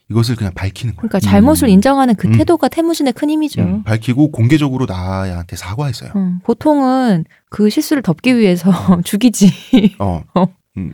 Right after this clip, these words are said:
Speaker 2: 빨리
Speaker 1: 근데,
Speaker 2: 처형시키지.
Speaker 1: 근데 그런데도 나야가 계속 징징거리니까 상을 또 줘요.
Speaker 2: 음.
Speaker 1: 상 받고 얘가 이제 조용해졌어요.
Speaker 2: 그치.
Speaker 1: <laughs>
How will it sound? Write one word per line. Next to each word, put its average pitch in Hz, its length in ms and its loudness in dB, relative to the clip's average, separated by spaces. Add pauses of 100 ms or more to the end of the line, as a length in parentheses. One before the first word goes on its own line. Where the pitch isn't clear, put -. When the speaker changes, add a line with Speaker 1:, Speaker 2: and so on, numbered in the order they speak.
(120)
Speaker 2:
빨리 302 140 4
Speaker 1:
근데, 311 140 0
Speaker 2:
처형시키지. 220 580 0
Speaker 1:
근데 143 220 0 (220)
그런데도 165 460 2
나야가 113 680 0
계속 131 280 -16
징징거리니까 110 880 -2 (340)
상을 254 380 -2
또 165 120 -2
줘요. 95 480 -4
Speaker 2:
음. 165 580 0 (200)
Speaker 1:
상 269 260 -4
받고 196 560 -4
얘가 101 180 -4
이제 87 220 -8 (360)
조용해졌어요. 120 640 0
Speaker 2:
그치. - 280 -8 (400)
Speaker 1:
<laughs> - 360 -4